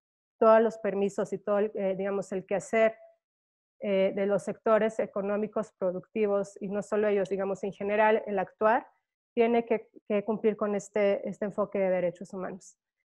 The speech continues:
Eh, de manera paralela coexisten en esta Constitución, eh, digamos, en el llamado capítulo económico de la Constitución que empieza a partir del artículo veinticinco y se va hasta el veintiocho, otras consideraciones que son relevantes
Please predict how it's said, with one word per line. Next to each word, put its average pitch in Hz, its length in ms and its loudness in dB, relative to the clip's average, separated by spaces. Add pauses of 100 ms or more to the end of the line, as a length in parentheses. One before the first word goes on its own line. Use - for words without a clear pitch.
(580)
Eh, 240 460 6
de 254 80 6
manera 285 400 6
paralela 247 640 6
coexisten 233 720 -2
en 208 180 -4
esta 208 220 -6
Constitución, 220 920 -2 (200)
eh, 190 460 0 (100)
digamos, 190 380 -6
en 202 80 -2
el 190 100 0
llamado 208 480 0
capítulo 214 520 -4
económico 220 880 -4
de 190 80 -8
la 185 100 -4
Constitución 196 540 -10
que 202 120 -6
empieza 196 420 -4
a 190 80 -6
partir 190 260 -6
del 190 140 0
artículo 190 460 -2
veinticinco 202 680 -6
y 196 60 -4
se 180 160 -6
va 180 80 -2
hasta 180 180 -8
el 185 60 -4
veintiocho, 226 600 -4 (720)
otras 277 280 6
consideraciones 220 800 2
que 214 80 0
son 202 180 -6
relevantes 208 880 0